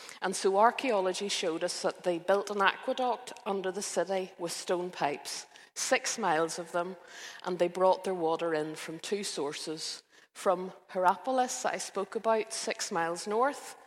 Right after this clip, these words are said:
which were hot sulphur springs, and the cold pure water from Colossae.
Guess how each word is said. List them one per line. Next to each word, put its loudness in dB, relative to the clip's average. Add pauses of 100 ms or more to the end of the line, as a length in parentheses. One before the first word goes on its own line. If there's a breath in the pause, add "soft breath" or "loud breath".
(220 loud breath)
which -4
were -2
hot 2
sulphur -2
springs, 0 (540 loud breath)
and 2
the -4
cold 0
pure 0
water 2
from -6
Colossae. -4